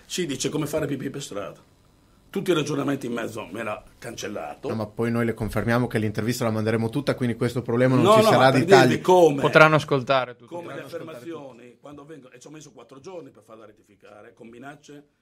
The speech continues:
Speaker 1: raccomandate, poi l'ansa, dopo quattro giorni, quello che avevo detto prima l'ha messo integrale, però voi che sapete di comunicazione, il primo messaggio è quello che vale.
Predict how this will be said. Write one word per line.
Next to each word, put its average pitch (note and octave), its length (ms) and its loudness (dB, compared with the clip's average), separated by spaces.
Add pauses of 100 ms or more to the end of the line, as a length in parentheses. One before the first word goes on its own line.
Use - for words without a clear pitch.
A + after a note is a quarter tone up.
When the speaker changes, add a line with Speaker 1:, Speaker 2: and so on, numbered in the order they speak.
(220)
Speaker 1:
raccomandate, B2 800 -14
poi C3 140 -16
l'ansa, C#3+ 640 -14 (240)
dopo A#2+ 240 -16
quattro B2+ 300 -16
giorni, A#2+ 420 -14 (580)
quello B2+ 180 -12
che B2 80 -16
avevo A#2+ 140 -8
detto A#2+ 160 -12
prima A#2 260 -14
l'ha A2 100 -16
messo A2 200 -18
integrale, G2 680 -18 (320)
però A#2+ 180 -8
voi A2+ 340 -12
che G2+ 120 -20
sapete A#2 340 -16
di A2 80 -18
comunicazione, G#2+ 960 -20 (160)
il - 120 -20
primo C3 200 -12
messaggio C3 380 -12
è C3 40 -20
quello G2+ 160 -18
che G2 100 -20
vale. B2 320 -14